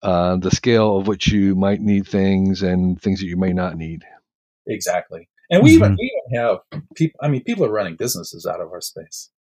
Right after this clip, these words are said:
Speaker 2: So
Speaker 1: I mean, they're, they're, they're, they're making something and they're using your space as
Speaker 2: Yep.
Speaker 1: their,
Speaker 2: Yeah,
Speaker 1: as
Speaker 2: as their
Speaker 1: their
Speaker 2: shop.
Speaker 1: production place.
Speaker 2: Right,
Speaker 1: Oh,
Speaker 2: exactly.
Speaker 1: wow.
Speaker 2: And we've launched, we've launched numerous, numerous business, local businesses.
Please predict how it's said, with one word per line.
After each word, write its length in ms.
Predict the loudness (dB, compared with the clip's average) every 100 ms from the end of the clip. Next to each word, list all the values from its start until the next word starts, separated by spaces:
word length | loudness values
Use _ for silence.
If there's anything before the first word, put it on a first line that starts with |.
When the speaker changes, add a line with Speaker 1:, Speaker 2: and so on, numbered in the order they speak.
| -16
Speaker 2:
So 280 | -10 -10 -12 _
Speaker 1:
I 40 | 2
mean, 160 | 4
they're, 160 | 6 4
they're, 220 | 4 4 4
they're, 180 | 2 2
they're 180 | 2 4
making 360 | 4 2 0
something 400 | 0 -2 0 0
and 160 | 0 0
they're 120 | 0
using 360 | 2 0 0 0
your 160 | -2
space 420 | -4 -4 -4 -4
as 220 | -8 -8 -2
Speaker 2:
Yep. 80 |
Speaker 1:
their, 220 | 0 -2 -10 _ _ -10
Speaker 2:
Yeah, 180 | -6 -6 -10 -16
Speaker 1:
as 60 | -10
Speaker 2:
as 100 | -4
their 100 | -4
Speaker 1:
their 60 | -6
Speaker 2:
shop. 160 | -10
Speaker 1:
production 420 | -6 -4 -2 -2 -2
place. 320 | -6 -10 -4
Speaker 2:
Right, 120 | -4
Speaker 1:
Oh, 80 | -2
Speaker 2:
exactly. 220 | -6 -8 -10
Speaker 1:
wow. 100 | -14 -20 _ _ _ _ _ _ _ _ 0
Speaker 2:
And 100 | 6
we've 180 | 6 6
launched, 340 | 4 4 0
we've 180 | -2 0
launched 320 | 2 2 -2
numerous, 520 | -6 -4 -4 -4 -10 -10
numerous 400 | -10 -8 -10 -8
business, 320 | -10 -8 -8
local 260 | -8 -8 -10
businesses. 580 | -14 -14 -18 -18 -16